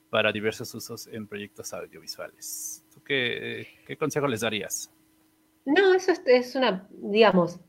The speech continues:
Speaker 2: eh, siempre va a tener que ver, ¿viste? Como cual alguien, alguien te dice, "Me tengo que comprar una computadora. ¿Qué computadora me compro?". Uf, bueno, hay muchísimas opciones,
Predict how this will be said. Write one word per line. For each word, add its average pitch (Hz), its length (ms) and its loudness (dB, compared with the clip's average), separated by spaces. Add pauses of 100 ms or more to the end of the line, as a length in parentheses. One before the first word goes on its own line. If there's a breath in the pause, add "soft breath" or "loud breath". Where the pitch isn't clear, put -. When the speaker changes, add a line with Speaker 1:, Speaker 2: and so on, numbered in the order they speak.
(880 loud breath)
Speaker 2:
eh, 196 640 8
siempre 339 380 8
va 247 100 12
a 254 80 10
tener 208 340 6
que 180 140 6
ver, 208 260 8
¿viste? 254 220 4
Como 185 220 4
cual 185 140 4
alguien, 202 320 2
alguien 196 340 0
te 180 160 0
dice, 180 680 4 (120)
"Me 185 120 -2
tengo 285 260 2
que 220 100 -2
comprar 190 340 2
una 185 180 0
computadora. 170 640 -6
¿Qué 277 140 -4
computadora 185 560 0
me 165 100 -4
compro?". 165 420 -14
Uf, 320 380 6 (800)
bueno, 180 480 4
hay 226 400 4
muchísimas 196 920 2
opciones, 302 640 2